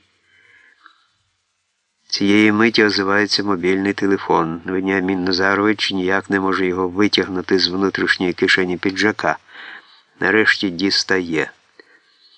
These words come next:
Обличчя сивоголового суворішає, він довго кліпає очима і нарешті вибухає страшною лайкою.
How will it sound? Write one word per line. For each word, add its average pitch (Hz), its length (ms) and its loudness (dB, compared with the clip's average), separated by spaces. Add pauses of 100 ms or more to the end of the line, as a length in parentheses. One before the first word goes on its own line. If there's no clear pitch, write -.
(500)
Обличчя 110 580 2
сивоголового 104 880 2
суворішає, 127 880 2
він 95 200 -2
довго 98 340 2
кліпає 92 540 0
очима 110 540 2
і 113 60 4
нарешті 104 640 2 (640)
вибухає 92 500 0
страшною 98 920 0
лайкою. 110 720 2